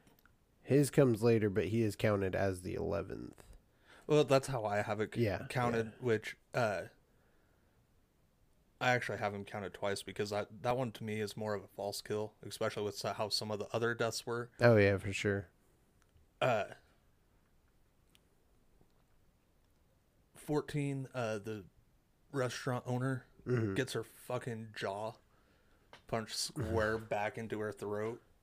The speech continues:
Speaker 1: Which, oh my gosh, the,
Speaker 2: Which
Speaker 1: the
Speaker 2: was
Speaker 1: practical
Speaker 2: fucking
Speaker 1: effects for that was so funny.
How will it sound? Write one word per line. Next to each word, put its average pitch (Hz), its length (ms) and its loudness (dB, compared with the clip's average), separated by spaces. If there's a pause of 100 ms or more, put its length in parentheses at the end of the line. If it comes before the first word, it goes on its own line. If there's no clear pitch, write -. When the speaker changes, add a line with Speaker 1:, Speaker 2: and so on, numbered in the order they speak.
(160)
Speaker 1:
Which, 113 300 0 (120)
oh 110 100 0
my 104 180 2
gosh, 101 520 0 (160)
the, 110 260 -2
Speaker 2:
Which 117 220 4 (160)
Speaker 1:
the 107 100 -2
Speaker 2:
was 120 80 -2
Speaker 1:
practical 123 600 8
Speaker 2:
fucking 113 240 6
Speaker 1:
effects 131 200 2
for 110 220 2
that 113 340 2
was 104 200 0
so 104 260 2
funny. 104 540 0